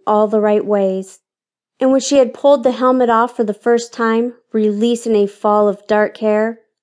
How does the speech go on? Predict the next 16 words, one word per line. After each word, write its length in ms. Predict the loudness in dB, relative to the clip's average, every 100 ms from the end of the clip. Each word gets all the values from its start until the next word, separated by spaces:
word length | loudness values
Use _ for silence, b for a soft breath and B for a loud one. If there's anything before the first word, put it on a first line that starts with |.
| _ _
there 160 | 0 2
had 140 | 2
been 160 | 0 -2
staring 760 | -4 -14 -2 0 2 2 0 -4
and 140 | -4
a 80 | -4
few 320 | -6 -8 -6
catcalls. 960 | -6 -4 -4 -4 -8 -8 -6 -6 -8 -16 _ _ _ _ _ _ _ _ _
Ethan 340 | 0 2 2
hadn't 300 | 2 0 -2
seemed 320 | 0 0 0
to 100 | -2
like 340 | -2 0 -2 0
that 240 | -4 -2
very 260 | -2 0 0
much, 400 | -2 -4 -10